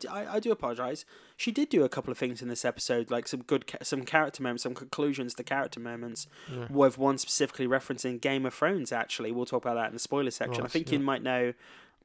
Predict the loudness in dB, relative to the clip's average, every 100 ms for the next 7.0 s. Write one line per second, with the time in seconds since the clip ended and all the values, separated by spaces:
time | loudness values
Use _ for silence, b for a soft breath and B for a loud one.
0 | -6 2 4 6 6 6 4 4 4 2
1 | -2 -6 -4 0 0 -2 -20 _ -4 0
2 | 2 0 0 2 2 0 -2 -2 -2 -2
3 | -2 0 2 0 -2 0 0 0 0 0
4 | 6 6 6 0 0 2 2 0 -6 -4
5 | -4 -4 -4 -2 -2 -2 -2 -4 -4 -4
6 | -4 -4 -8 -8 -6 -8 -8 -12 -10 -10